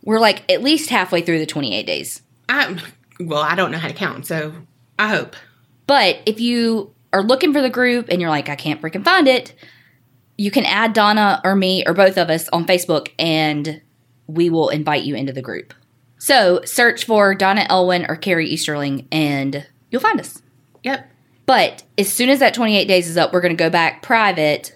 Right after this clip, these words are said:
Speaker 1: so that you can find the group to join. But when you post shit, your Auntie Joanne isn't gonna
Speaker 2: <laughs>
Speaker 1: see you posting about murder and
Speaker 2: Right.
Speaker 1: mayhem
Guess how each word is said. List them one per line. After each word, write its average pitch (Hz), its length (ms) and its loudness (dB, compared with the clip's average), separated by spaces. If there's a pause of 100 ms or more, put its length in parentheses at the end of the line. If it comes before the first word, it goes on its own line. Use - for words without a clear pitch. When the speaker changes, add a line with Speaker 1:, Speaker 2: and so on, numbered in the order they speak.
(140)
Speaker 1:
so 202 200 0
that 185 160 0
you 190 100 -2
can 190 220 -2
find 311 260 4
the 285 60 2
group 240 400 0 (260)
to 190 100 -8
join. 196 560 2 (280)
But 175 340 2 (380)
when 190 200 -2
you 185 120 -2
post 226 340 -2
shit, - 500 0
your 170 440 -2 (340)
Auntie 196 280 0
Joanne 175 560 2
isn't 175 280 -2
gonna 392 280 0
Speaker 2:
<laughs> - 20 0
Speaker 1:
see - 160 0 (100)
you 165 280 0
posting 165 580 -2
about 160 280 -2
murder 165 500 -2
and 226 80 0
Speaker 2:
Right. 202 100 4
Speaker 1:
mayhem 170 340 0